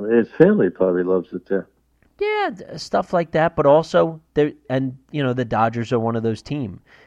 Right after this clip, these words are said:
Speaker 2: Being a Dodger
Speaker 1: Sure,
Speaker 2: for life,
Speaker 1: sure.
Speaker 2: I mean, you can, and a place like L A, I mean, they love Kobe.
Speaker 1: Yes.
Speaker 2: I mean, you know, for all of his faults.
Speaker 1: Yeah, sure,
Speaker 2: I mean,
Speaker 1: sure.
Speaker 2: the,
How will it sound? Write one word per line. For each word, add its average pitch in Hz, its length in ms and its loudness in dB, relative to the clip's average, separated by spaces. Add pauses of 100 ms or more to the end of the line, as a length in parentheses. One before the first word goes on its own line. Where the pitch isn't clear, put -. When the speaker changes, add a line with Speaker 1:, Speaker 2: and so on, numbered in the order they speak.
(220)
Speaker 2:
Being 117 340 -2
a 113 80 -6
Dodger 101 520 2
Speaker 1:
Sure, - 0 -
Speaker 2:
for 90 180 -4
life, 101 340 0
Speaker 1:
sure. 78 140 -8 (160)
Speaker 2:
I 104 80 -6
mean, 104 360 -6
you 107 180 -4
can, 107 480 -8 (500)
and 104 100 -4
a 107 80 -2 (200)
place 139 260 2
like 123 160 0
L 117 180 4
A, 160 140 2
I 156 60 -6
mean, 156 220 -6 (300)
they 143 260 4
love 175 320 4
Kobe. 156 440 0 (800)
Speaker 1:
Yes. 87 320 -6
Speaker 2:
I 117 60 -2
mean, 120 200 -4 (100)
you 127 140 -6
know, 110 300 -2 (260)
for - 220 -2
all 123 260 6
of 127 120 0
his 165 220 -4
faults. 117 420 4
Speaker 1:
Yeah, 202 40 2 (240)
sure, - 260 -2 (120)
Speaker 2:
I 127 60 -2
mean, 160 180 0
Speaker 1:
sure. 156 80 -6 (120)
Speaker 2:
the, - 180 -14